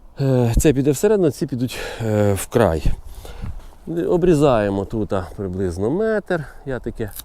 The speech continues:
раз обрізав, дивіться, цей вже пішов сюди. Я зразу буду ложити, так якби я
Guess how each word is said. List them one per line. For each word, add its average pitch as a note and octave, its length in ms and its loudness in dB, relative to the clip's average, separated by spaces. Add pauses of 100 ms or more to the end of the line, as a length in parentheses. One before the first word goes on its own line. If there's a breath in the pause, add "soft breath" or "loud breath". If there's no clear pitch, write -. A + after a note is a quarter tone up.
(100)
раз F#3+ 340 0
обрізав, E3 560 2
дивіться, C3 380 -4
цей D3 260 0
вже A#2 140 -2
пішов G#2 420 -4
сюди. F#3 580 0 (340 loud breath)
Я A#2+ 160 -2
зразу A#2 260 0
буду G#2+ 240 -2
ложити, B2 480 0 (420 loud breath)
так A#2 180 2
якби A2+ 260 0
я A#2+ 200 4